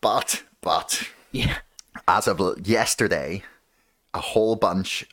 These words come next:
Speaker 1: of, or not a whole bunch, like, two whose names escape me right now, places have registered the short interest of GameStop at one hundred and thirteen percent.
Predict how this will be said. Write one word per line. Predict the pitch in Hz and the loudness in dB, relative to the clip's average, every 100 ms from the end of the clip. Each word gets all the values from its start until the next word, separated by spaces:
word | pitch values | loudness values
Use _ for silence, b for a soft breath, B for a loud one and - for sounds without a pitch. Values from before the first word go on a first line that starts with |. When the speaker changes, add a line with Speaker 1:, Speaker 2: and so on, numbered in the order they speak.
| _ | _
Speaker 1:
of, | 90 85 78 78 | 0 2 2 -2
or | 80 | -4
not | 78 80 | -6 -6
a | |
whole | 82 | -6
bunch, | - - - | -8 -10 -10
like, | 78 - | -10 -6
two | - 117 117 117 113 - - | -2 0 2 0 -4 -10 -18
whose | - 87 | -14 -6
names | 87 85 85 | -4 -2 -4
escape | - - 69 | -6 -6 -4
me | 76 | -4
right | 73 | -4
now, | 69 73 | -4 -6
places | - 78 - 76 - B B | -4 -4 -4 -8 -12 B B
have | - 80 76 | -6 -6 -6
registered | 76 92 101 101 - 87 85 | -2 0 0 -2 -2 -2 -2
the | |
short | - - 107 | -4 0 2
interest | 98 95 - 82 - 82 | 2 0 2 0 0 -4
of | - | -2
GameStop | 90 90 - 73 - | -2 -2 0 -2 -2
at | - | -4
one | - 90 | -2 0
hundred | 87 87 80 | 0 0 -4
and | 76 | -4
thirteen | 85 82 - 80 | -2 -2 -4 -8
percent. | 73 73 82 76 | -8 -10 -8 -10